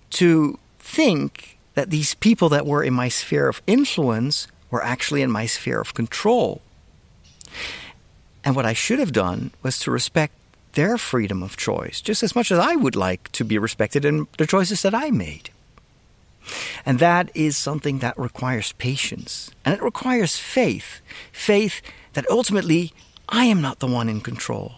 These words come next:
I am not the savior of this world. He is. And when people don't do what you would like them to do, and even if you try to do anything you can to influence them and they still make other choices, stop worrying about that.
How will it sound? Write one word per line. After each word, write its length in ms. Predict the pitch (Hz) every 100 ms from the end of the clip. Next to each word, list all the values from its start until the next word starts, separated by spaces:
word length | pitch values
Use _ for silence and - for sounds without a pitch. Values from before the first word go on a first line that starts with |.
| -
I 160 | 202 302
am 160 | 302
not 180 | 185 147
the 100 | 123
savior 460 | - 143 139 123 110
of 220 | 110 110
this 200 | 120 -
world. 360 | 185 165 104 - - -
He 320 | - 277 208
is. 360 | - - - - _ _ _ _ _ _ _ _ - - - -
And 200 | 170 180
when 420 | 190 190 190 247
people 320 | - 214 226
don't 340 | 196 247 294 254
do 260 | 240 269
what 320 | 196 202 202 220
you 60 |
would 160 | 202 208
like 300 | 180 262 -
them 160 | 285
to 120 | 254 254
do, 440 | 330 254 156 165
and 100 | 185
even 180 | 233 233
if 140 | 233
you 80 | 240
try 460 | - - 247 262 285
to 120 | 254
do 320 | 247 233 185 - - - -
anything 420 | 247 247 214 233
you 140 | 220
can 240 | 196 208 190
to 120 | 190
influence 440 | 196 208 202 175
them 160 | 175 175
and 100 | 160
they 140 | 185
still 380 | 156 - 226 240
make 260 | 214 190 -
other 180 | 185 165
choices, 640 | - 220 202 - - - - - - - - -
stop 360 | - 202 220
worrying 400 | 160 214 233 147
about 300 | 104 98 98
that. 280 | - 101 104